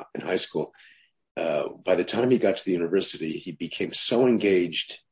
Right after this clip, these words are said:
in it. And it was at a time that these sciences, uh, anthrop-, anthropology, basically physical anthropology, and medicine,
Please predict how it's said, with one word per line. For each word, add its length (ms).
in 140
it. 180
And 100
it 160
was 160
at 120
a 60
time 320
that 220
these 340
sciences, 920
uh, 220
anthrop-, 300
anthropology, 960
basically 400
physical 440
anthropology, 680
and 160
medicine, 520